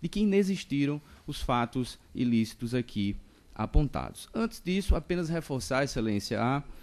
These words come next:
a alegação de nulidade e deficiência na motivação, tendo em vista que o artigo quatro oito nove, parágrafo primeiro do novo C P C, eh, trouxe uma nova sistemática quanto à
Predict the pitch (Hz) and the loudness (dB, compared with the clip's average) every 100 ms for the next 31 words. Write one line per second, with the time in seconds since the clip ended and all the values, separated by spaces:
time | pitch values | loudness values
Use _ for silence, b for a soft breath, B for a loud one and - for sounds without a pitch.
0 | B B B - 113 120 117 117 113 113 | B B B -4 0 2 4 4 2 2
1 | 156 160 143 - 160 180 170 139 131 135 | 2 2 0 0 0 2 2 0 0 0
2 | 120 107 127 127 113 113 117 - 117 120 | 2 2 2 0 -2 -2 -4 -4 0 2
3 | 131 127 117 113 110 110 95 95 - 160 | 2 0 2 2 2 0 -2 -2 0 0
4 | 151 180 185 156 156 165 - 190 - 175 | 2 2 4 4 4 2 0 -4 -2 0
5 | 165 156 - 135 127 123 120 117 123 123 | 2 2 2 0 0 2 2 2 2 2
6 | 117 110 107 - 113 107 104 104 120 101 | 2 2 2 0 0 0 0 -2 -2 0
7 | 98 101 107 104 101 - 101 92 - 143 | 0 0 0 0 -2 -4 -4 -4 -4 -2
8 | 156 - B B B B B 117 123 - | -2 -2 B B B B B 0 0 0
9 | 165 175 175 190 160 151 147 - - 147 | 2 2 2 -2 0 0 0 -4 -4 0
10 | 127 127 147 170 - 165 165 165 165 139 | 2 2 -2 -6 -4 -2 -2 -2 0 2
11 | 143 | 0